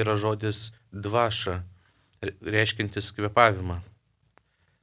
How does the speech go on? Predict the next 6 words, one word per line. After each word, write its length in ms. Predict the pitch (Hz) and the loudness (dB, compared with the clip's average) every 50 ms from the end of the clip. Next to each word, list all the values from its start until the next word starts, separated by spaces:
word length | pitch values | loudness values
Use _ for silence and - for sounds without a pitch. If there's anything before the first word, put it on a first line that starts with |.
| _ _ _ - | _ _ _ -10
Visa, 360 | 95 104 117 117 - 113 110 | -6 -4 -2 0 0 -2 0
kas 200 | - 104 98 98 | 0 -2 -2 -2
gyva, 360 | 98 113 131 139 127 120 107 | -4 -4 -2 0 2 0 0
turi 280 | 110 135 135 127 120 110 | 0 0 -2 0 0 -2
kvėpavimą, 800 | 113 101 98 95 - 104 104 110 120 120 123 120 113 110 107 107 104 107 - - - - - _ _ _ _ _ - | -2 -2 -2 0 4 6 8 8 6 6 2 -4 -2 0 0 0 0 -2 -6 -10 -20 -20 -20 _ _ _ _ _ -2
alsuoja, 880 | 98 101 104 95 - - - - 107 107 113 117 117 113 107 104 104 | -2 0 0 -2 -4 -6 -6 -4 -2 0 2 2 2 0 0 -2 -4